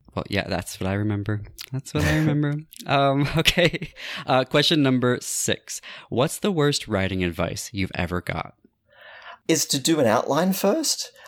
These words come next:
Speaker 2: I know that works for some people, but
Speaker 1: Oh,
Speaker 2: for me, it just
Speaker 1: interesting.
Speaker 2: absolutely doesn't. I'm not an outliner. I just, just have at it. You know, like, writing's just manual labor. If you just bang away on the keyboard, like, the real art is editing.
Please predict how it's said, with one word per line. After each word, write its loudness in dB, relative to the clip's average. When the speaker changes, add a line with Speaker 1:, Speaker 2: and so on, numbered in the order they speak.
Speaker 2:
I 0
know 4
that 2
works 0
for 0
some 2
people, -2
but -2
Speaker 1:
Oh, -8
Speaker 2:
for -2
me, 4
it 4
just 0
Speaker 1:
interesting. -2
Speaker 2:
absolutely 0
doesn't. -2
I'm -2
not 2
an -2
outliner. -4
I -2
just, -8
just -2
have 0
at 0
it. -2
You -6
know, 0
like, -2
writing's 0
just -4
manual -2
labor. -2
If -10
you -6
just -6
bang -4
away -2
on -2
the -6
keyboard, -6
like, -6
the -2
real 0
art -2
is -8
editing. -6